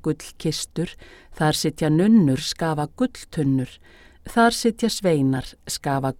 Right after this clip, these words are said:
gullteina, þar sitja jónar, skafa gullprjóna, þar situr hann faðir minn og skefur hann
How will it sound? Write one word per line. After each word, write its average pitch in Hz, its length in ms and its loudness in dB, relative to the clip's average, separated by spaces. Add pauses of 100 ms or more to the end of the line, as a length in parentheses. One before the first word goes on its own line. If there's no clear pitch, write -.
gullteina, 135 840 -4 (340)
þar 139 240 -2
sitja 131 320 -6
jónar, 131 640 0
skafa 127 480 -6
gullprjóna, 147 800 -4 (640)
þar 151 240 0
situr 156 360 0
hann 135 120 0
faðir 190 400 -2
minn 156 240 2
og 135 80 -2
skefur 185 600 -2
hann 147 160 0